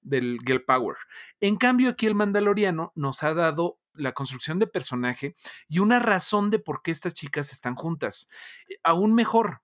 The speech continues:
no hay ningún momento en donde se te diga como muy a fuerzas, "Mira, el girl power". Se da de forma muy natural y me parece que es mucho más aplaudible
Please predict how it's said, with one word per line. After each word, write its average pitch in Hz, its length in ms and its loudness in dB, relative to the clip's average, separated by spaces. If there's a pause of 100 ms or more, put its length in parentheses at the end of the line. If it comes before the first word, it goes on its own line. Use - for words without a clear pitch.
(140)
no 170 160 0
hay 208 140 4
ningún 220 320 4
momento 190 360 2
en 185 80 0
donde 143 260 -2
se 143 160 -4
te 127 180 -4
diga 165 400 0
como 135 300 -6
muy 170 400 0 (340)
a - 100 -6
fuerzas, 165 580 -2 (100)
"Mira, 165 360 2
el 139 120 -2
girl 139 180 0
power". 151 320 2 (380)
Se 175 200 0
da 190 120 6
de 247 100 4
forma 226 300 4
muy 214 320 4
natural 190 600 2
y 151 120 -2
me 139 120 -2
parece 147 580 2
que 165 100 -2
es 139 100 -2
mucho 143 260 -4
más 135 180 -4
aplaudible 156 680 0